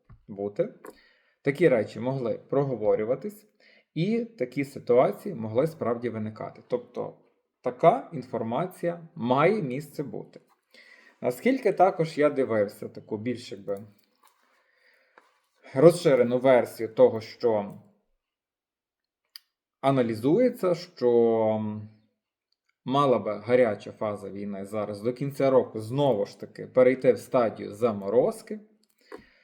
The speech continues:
От, і далі, власне, після два, ну, протягом двадцять п'ятого року мало би бути вирішення оцих всіх питань.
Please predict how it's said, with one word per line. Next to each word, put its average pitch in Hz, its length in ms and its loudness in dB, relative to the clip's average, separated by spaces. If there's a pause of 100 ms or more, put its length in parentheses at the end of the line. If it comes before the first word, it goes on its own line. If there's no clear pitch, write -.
(800)
От, 143 420 -2 (180)
і 202 200 0
далі, 160 320 6
власне, 151 640 2
після 127 300 -6
два, 107 280 -4
ну, 117 240 -6
протягом 117 380 2
двадцять 104 320 -6
п'ятого 104 460 -2
року 202 460 0 (240)
мало 127 280 -4
би 104 120 -8
бути 127 400 -6 (240)
вирішення 139 640 4
оцих 123 380 -6
всіх - 340 -10
питань. 101 400 -2